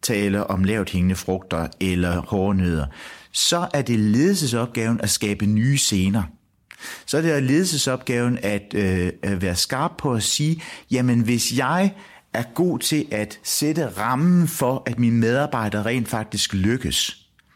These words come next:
så bliver jeg også stærk i at få fortalt, både på det lokalpolitiske niveau, men også til det nationalpolitiske niveau, at ja, der er en grund til,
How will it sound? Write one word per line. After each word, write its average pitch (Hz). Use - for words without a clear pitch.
så -
bliver 190
jeg 170
også 143
stærk 123
i 131
at 110
få -
fortalt, -
både 160
på 175
det 117
lokalpolitiske 143
niveau, 131
men 139
også 151
til 117
det 113
nationalpolitiske 123
niveau, 117
at 131
ja, 156
der 151
er 156
en 226
grund 123
til, 101